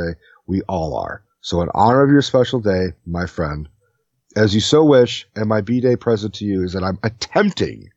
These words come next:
to write for you all my very first podcast play.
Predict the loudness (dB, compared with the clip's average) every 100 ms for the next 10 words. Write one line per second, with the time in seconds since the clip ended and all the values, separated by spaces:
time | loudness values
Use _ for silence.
0 | _ _ _ -8 -4 0 0 -2 -4 -4
1 | 0 0 -2 -6 -12 -18 _ 0 2 2
2 | 4 4 6 4 0 -6 -6 -8 -10 -8
3 | -8 -4 -2 -2 -2 0 0 0 -6